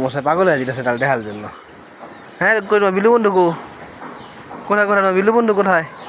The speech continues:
হ্যাঁ, কোথায় বিল্লু বন্ধু? হুম। কালু, কোথায়? কোথায়? দেখাও আমাকে, দেখাও তো, দেখাও, দেখাও। কই, কই দেখায়, কই আছে? এই,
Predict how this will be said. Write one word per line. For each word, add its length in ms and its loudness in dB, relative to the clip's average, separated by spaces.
হ্যাঁ, 180 0
কোথায় 300 2
বিল্লু 180 0
বন্ধু? 200 2
হুম। 180 -6
কালু, 260 2
কোথায়? 240 0
কোথায়? 180 0
দেখাও 240 2
আমাকে, 160 0
দেখাও 200 0
তো, 100 -2
দেখাও, 300 0
দেখাও। 240 -2
কই, 200 -2
কই 120 2
দেখায়, 280 2
কই 140 0
আছে? 240 2
এই, 160 -6